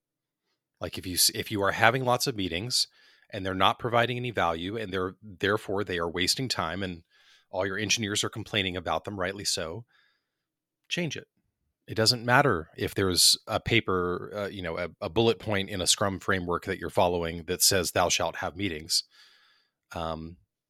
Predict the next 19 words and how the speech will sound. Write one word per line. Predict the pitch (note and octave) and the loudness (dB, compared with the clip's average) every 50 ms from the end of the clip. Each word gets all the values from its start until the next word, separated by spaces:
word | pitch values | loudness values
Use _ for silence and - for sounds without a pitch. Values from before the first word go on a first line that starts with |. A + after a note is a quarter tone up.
| _ _ _ _ - | _ _ _ _ -8
you | G#2 | -8
know, | E2+ D#2 | -4 0
those | E2+ G#2 A2+ - | 2 2 4 4
things | D#3 C#3 B2 A2 | 4 4 4 4
aren't | G#2+ G#2 E2+ | 2 2 4
law. | F#2 A#2 B2 F2+ D2+ D#2 F#2+ - _ _ _ _ | 8 8 10 10 8 6 2 -4 _ _ _ _
What, | A2+ G2+ G2+ F#2+ - _ _ - - G#2 | -4 -2 -2 -2 -4 _ _ -20 -16 -10
what | G#2 G2+ - | -10 -8 -6
the | - | -4
most | F#2+ G2 F#2 - - | -2 -2 -2 -2 -4
important | F2+ - - C3 A2+ G2+ | -4 -2 -2 -2 -2 -2
thing | - G2 F#2 | -6 -6 -4
is | F2+ E2+ - | -4 -4 -4
to | - F#2 | -4 -4
do | - F2+ F2+ F2+ F2 | -4 -4 -4 -4 -4
is | E2+ E2+ - - - | -4 -4 -4 -4 -4
to, | - F2 E2+ D#2+ - _ - - - - - - - _ _ _ _ _ _ _ _ _ _ - | -4 -6 -8 -12 -14 _ -20 -20 -20 -20 -20 -20 -20 _ _ _ _ _ _ _ _ _ _ -14
you | G2 | -12
know, | E2+ | -12